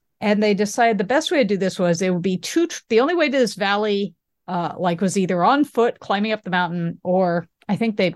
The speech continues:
maybe had a seaplane in later. Maybe at the time they only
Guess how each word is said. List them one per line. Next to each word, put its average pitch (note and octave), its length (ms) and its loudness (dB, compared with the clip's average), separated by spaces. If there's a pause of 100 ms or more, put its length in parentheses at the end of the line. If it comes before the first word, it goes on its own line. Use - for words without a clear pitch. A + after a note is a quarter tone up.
(140)
maybe F3 280 -2
had E3+ 120 -2
a D#3 60 -4
seaplane D#3+ 540 -4
in D3 160 -4
later. D3+ 400 -2 (200)
Maybe G#3+ 180 2
at G#3 100 -2
the F#3 80 -2
time E3+ 320 -2
they E3 120 -2
only D#3+ 240 -6